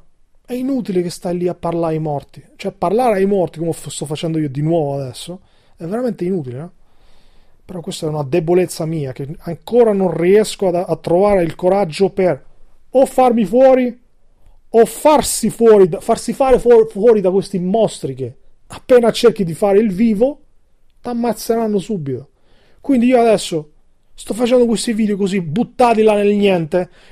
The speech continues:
in questa marea di, di zombie che vedono il video e mettono solo il like e non dicono un cazzo. Così buttato. Ma io capisco, eh. Capisco perché anch'io, neanch'io sono un coraggioso, ragazzi, perché altrimenti, invece di fare video,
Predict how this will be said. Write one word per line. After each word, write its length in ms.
in 100
questa 300
marea 480
di, 400
di 260
zombie 460
che 100
vedono 360
il 120
video 280
e 40
mettono 340
solo 220
il 100
like 480
e 100
non 140
dicono 280
un 160
cazzo. 580
Così 260
buttato. 560
Ma 120
io 100
capisco, 600
eh. 140
Capisco 320
perché 160
anch'io, 380
neanch'io 400
sono 160
un 80
coraggioso, 600
ragazzi, 520
perché 160
altrimenti, 760
invece 240
di 100
fare 240
video, 580